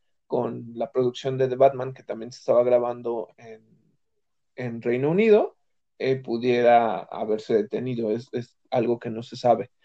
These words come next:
Entonces, eh, esto es un poco, pues bueno, sabemos ahorita la demanda que hay de contenido porque justamente no han salido películas, este, a-, las series también se detuvieron, todo esto, ¿no?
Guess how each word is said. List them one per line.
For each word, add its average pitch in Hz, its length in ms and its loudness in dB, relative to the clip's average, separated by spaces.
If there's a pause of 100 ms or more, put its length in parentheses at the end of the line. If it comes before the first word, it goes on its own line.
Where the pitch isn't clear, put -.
(200)
Entonces, 135 840 0
eh, 139 340 6
esto 147 480 2
es - 260 -6
un 208 240 -4
poco, 202 1040 4 (320)
pues 247 240 6
bueno, 247 380 4
sabemos 214 480 6
ahorita 165 300 4
la 151 120 4
demanda 156 380 0
que 143 80 2
hay 143 60 4
de 135 100 4
contenido 143 440 -4
porque - 300 -20
justamente 131 440 -8
no 120 180 -6
han 120 100 -8
salido 117 300 -6
películas, 151 640 0
este, 110 400 -8
a-, 104 140 -4
las 113 200 -8
series 117 300 -4
también 110 240 -12
se 120 120 -8
detuvieron, 160 480 0
todo 120 220 -6
esto, - 180 -14 (140)
¿no? 165 160 -14